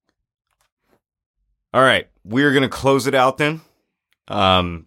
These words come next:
Beth, thank you again so much for joining me. Uh, and thank you for letting me dive even further into this fucking rabbit hole, which definitely took us way off course, but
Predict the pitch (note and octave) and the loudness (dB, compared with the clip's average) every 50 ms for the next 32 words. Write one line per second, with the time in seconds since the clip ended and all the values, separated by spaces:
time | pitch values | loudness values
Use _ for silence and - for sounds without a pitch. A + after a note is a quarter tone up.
0 | _ _ A#2+ A2 - - A#2 G2+ F#2 - G#2 F#2+ F#2 G2 G2 F#2+ - - G#2 G2+ | _ _ -2 -2 0 -2 -6 -6 -4 -6 -6 -2 -2 -2 -2 -2 -2 -2 -2 0
1 | G2 G2 F#2+ - - F#2+ E2+ G2+ G2+ G2+ G#2 G#2+ A2 A2+ A2 F#2 - B1+ - F2+ | 0 -2 -2 -2 -8 -6 -2 0 0 0 0 0 -2 -2 -4 -4 -6 -8 -4 -2
2 | F2+ F2 E2+ E2 E2+ - - F#2 F2 - - F#2+ F#2+ F2+ G2 F#2+ F2 - - F2+ | 0 0 2 0 0 0 -2 -4 -6 -4 -4 -4 -4 -2 -4 -6 -6 -4 -6 -4
3 | F2+ F#2 F#2 F2 F2+ E2+ E2+ E2 D#2+ - - - F#2 E2+ E2 - - F2 E2+ E2+ | -2 -2 0 0 -2 -4 -4 -8 -10 -12 -10 -10 -10 -10 -8 -4 -2 -2 0 0
4 | F2 E2 - - _ - F#2 E2+ E2+ D#2+ - - D3 D3 C3 B2 A#2 G2 A2 G#2+ | -2 -4 -8 -16 _ -14 -10 -10 -10 -10 -2 0 0 2 2 2 0 0 0 0
5 | G#2 G2 F#2+ - - - G#2+ F#2+ - F#2 F2+ F2+ F#2+ F#2 F#2 F2+ E2 F2 F#2+ G2 | 0 -2 -4 -6 -6 -8 -6 -6 -6 -8 -6 -4 -4 -4 -6 -6 -6 -4 -4 -4
6 | G2 F2 F2 E2 - - - - - B3 A3+ - E3 D3+ B2+ - - A#2 - F#2 | -2 -4 -6 -8 -10 -14 -10 -2 -2 -2 -2 0 -4 -4 -4 -4 -6 -8 -6 -6
7 | F2+ - - - - _ _ _ _ - - A#2+ D#3+ E3+ D#3+ C#3+ A#2+ G2 - - | -10 -10 -12 -14 -20 _ _ _ _ -16 -4 0 2 2 4 4 2 2 0 -2
8 | - A2 G#2 G2 F2 - - - - _ - G#2 F#2 F2+ - | -6 -2 -2 -2 -2 -2 -6 -10 -12 _ -2 -2 -2 -2 -4